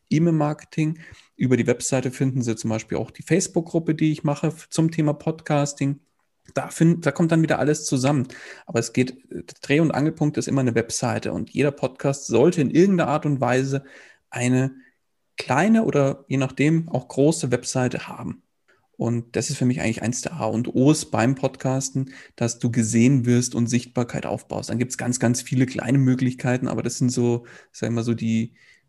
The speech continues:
die, die großen Nenner, sage ich jetzt mal. Erstmal eine Webseite haben, bei Google auch gefunden werden mit den Podcast-Folgen, in Social Media präsent sein zu deinem Thema. Ich weiß, das ist lästig. Ich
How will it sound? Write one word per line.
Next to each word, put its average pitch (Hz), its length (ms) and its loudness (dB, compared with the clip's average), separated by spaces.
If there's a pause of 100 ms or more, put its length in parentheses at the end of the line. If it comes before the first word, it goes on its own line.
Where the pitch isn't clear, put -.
die, - 160 -6
die - 160 -12
großen 127 520 4
Nenner, 143 260 4
sage 135 220 2
ich 127 80 -6
jetzt - 200 -6
mal. 127 300 0 (760)
Erstmal 113 260 0
eine 113 100 -2
Webseite 143 560 0
haben, 127 460 -2 (160)
bei 117 100 -2
Google 202 320 0
auch - 220 -2
gefunden 143 540 -2
werden 127 280 0
mit 151 220 0
den 135 160 0
Podcast-Folgen, 123 1120 -2 (560)
in 156 160 2
Social 143 380 0
Media 131 260 2
präsent 120 580 0
sein 127 300 0
zu - 120 -4
deinem 127 220 0
Thema. 131 240 -2
Ich - 160 -8
weiß, 143 300 0
das - 160 -6
ist - 140 -8
lästig. 143 560 -2
Ich - 280 -12